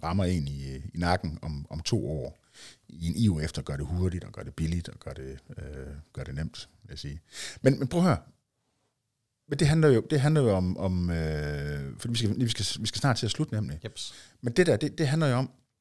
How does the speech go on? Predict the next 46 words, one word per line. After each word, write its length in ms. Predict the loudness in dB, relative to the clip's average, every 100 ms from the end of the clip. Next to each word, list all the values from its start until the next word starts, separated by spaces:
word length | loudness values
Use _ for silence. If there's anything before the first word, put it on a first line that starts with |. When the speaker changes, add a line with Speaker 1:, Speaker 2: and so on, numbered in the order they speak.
| _ -2
Speaker 1:
det 80 | 0
kan 80 | 2
vi 80 |
to, 220 | 2 0 0
vi 80 | 0
kan 80 | 2
sidde 160 | 2
og 40 | 4
kloge 300 | 4 4 4
os 200 | 0 -4 -12 -2
rigtig 400 | 4 4 4 -4
meget 240 | -2 -2
her, 160 | -2 -4
og 280 | -6 -10 -6
vi 60 |
er 40 | -2
sikkert 320 | 0 0 -2
super 280 | -4 -4 -2
kloge 220 | 2 2
at 60 | 4
høre 100 | 2
på, 240 | 0 -2 -4
synes 260 | -2 -2 0
vi 60 |
selv. 200 | 0 0 -2 -12 -16 -16 -16 -20 -2
Øh, 380 | 0 2 0 -4 -6 -10 _ _
men, 260 | -4 -4 -4
men 140 | 0
det 100 | 2
der 60 | 2
er 40 |
forudsætninger 500 | 2 2 2 0 -2
for, 220 | -2 -2
at 120 | -2 -4
man 100 | -2
kan 100 | 2
have 160 | 2 0 0
de 60 |
her 100 | 2
diskussioner, 520 | 2 0 0 2 2 0
som 220 | 0 2
vi 60 |
har 340 | 2 0 -4 -10 -14
nu 80 | -14
i 40 | -6
virksomheden, 520 | -6 -4 -6 -6